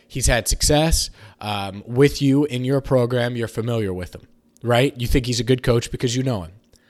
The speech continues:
Hugh Jackson's an offensive mind, so that gives him an edge.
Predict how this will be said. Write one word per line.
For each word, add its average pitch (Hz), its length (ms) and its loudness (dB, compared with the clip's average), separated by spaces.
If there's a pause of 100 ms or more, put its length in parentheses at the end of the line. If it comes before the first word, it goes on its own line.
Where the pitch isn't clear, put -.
(560)
Hugh 170 240 0
Jackson's 151 540 2
an 127 80 -2
offensive 139 440 0
mind, 127 380 0
so - 80 -14
that 110 160 0
gives 131 220 2
him 143 100 4
an 135 80 2
edge. 101 380 -2